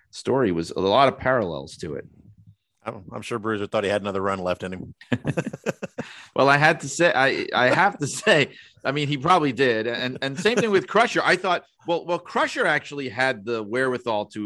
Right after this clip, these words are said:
Speaker 1: officially retire at a certain point. He said, "Okay, I've had enough." And, um, he, he did work a few dates for Vince in the Midwest where they were
Speaker 2: Yeah.
Speaker 1: trying to,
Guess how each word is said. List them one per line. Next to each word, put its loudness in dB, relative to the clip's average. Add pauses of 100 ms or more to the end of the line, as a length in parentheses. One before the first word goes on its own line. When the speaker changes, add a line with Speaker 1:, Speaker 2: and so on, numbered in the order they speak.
Speaker 1:
officially -6
retire -2
at -14
a -16
certain -8
point. -10
He -10
said, -6
"Okay, -4
I've -8
had -6
enough." -4 (500)
And, 0
um, 0 (280)
he, -6
he -2
did 2
work 2
a -6
few -4
dates 0
for -10
Vince -6
in -8
the -6
Midwest -6
where -6
they -6
were -8
Speaker 2:
Yeah. -4
Speaker 1:
trying -4
to, -6